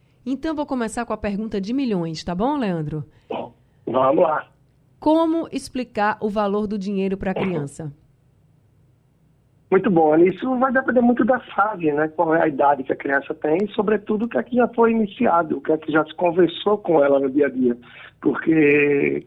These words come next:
Speaker 2: quer queira, quer não, devido à correria do dia a dia, devido a todas as demandas, a tudo que, de fato, a gente sabe que existe, termina que,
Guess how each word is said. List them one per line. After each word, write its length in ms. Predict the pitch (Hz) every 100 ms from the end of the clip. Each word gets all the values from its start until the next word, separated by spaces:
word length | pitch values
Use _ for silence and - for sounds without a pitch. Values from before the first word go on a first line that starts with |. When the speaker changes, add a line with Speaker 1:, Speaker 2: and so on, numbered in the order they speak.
| _
Speaker 2:
quer 180 | 147 -
queira, 240 | 165 151
quer 180 | - 131
não, 240 | 147 165
devido 340 | 135 131 131 139
à 60 |
correria 800 | - 131 120 135 147 190 165 143
do 140 | 135
dia 180 | 120 131
a 20 |
dia, 360 | 156 160 143 131
devido 260 | 127 131 147
a 40 |
todas 300 | - 131 123
as 120 | 120
demandas, 540 | 117 170 147 147 139 127
a 80 | 147
tudo 240 | 190 180
que, 120 | 202
de 80 | 262 220
fato, 280 | 147 131 143
a 20 |
gente 200 | 127 123
sabe 200 | - 123
que 120 | 120 156
existe, 560 | 131 123 131 - 208 220 - - - _
termina 480 | 208 175 160 180 180
que, 340 | 180 185 185